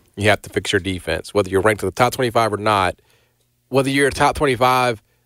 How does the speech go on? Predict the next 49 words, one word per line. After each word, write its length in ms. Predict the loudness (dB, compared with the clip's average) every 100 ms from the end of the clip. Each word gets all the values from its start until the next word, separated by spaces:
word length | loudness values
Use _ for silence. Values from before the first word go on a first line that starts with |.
| _ _ -2
on 180 | -2
January 420 | 0 0 2 2 0
twenty-second, 500 | -2 -4 -2 -2 -4
two 100 | 0
thousand 300 | 2 0 -2
twenty-four, 440 | -2 -2 0 0
Jason, 360 | 2 0 0 -2
I 80 | -4
think 160 | -4
you 80 | -4
would 100 | -2
even 180 | -2 -2
agree 260 | 0 2 0
with 140 | 2
this. 240 | 2 2 0
It's, 140 | -2
while 180 | 2 2
it's 140 | 0
great 440 | -2 2 2 0 -4
for, 300 | -2 0 0
you 100 | -2
know, 140 | 0 0
whatever, 580 | 2 2 2 -2 -4 -4
talking 480 | 0 0 0 -6 -8
points, 420 | -2 -2 -2 -10 -20 _ _
exposure, 500 | -20 -4 2 2 2
pur-, 200 | 0 0 -2 -8 -6
it 80 |
doesn't, 300 | 0 0 -2
it 80 | -2
means 220 | 0 0
nothing 440 | 0 0 0 -8 -12 _ _ _
in 120 | -6 -2
the 40 |
grand 280 | 0 0 0
scheme 220 | -4 -2
of 80 | -2
things. 480 | -2 -2 -4 -14 -20 _ _ _ _ _ _ -14
It 40 |
just 160 | -10 0
doesn't, 320 | 2 2 -4 _ _ _ _
'cause 300 | -2 -2 -2 -8
there's 160 | -8 -2
still 240 | 2 2
a 40 |
season 360 | 2 -2 0 0
left 160 | 0 -2
to 60 |
play. 400 | 0 2 2 0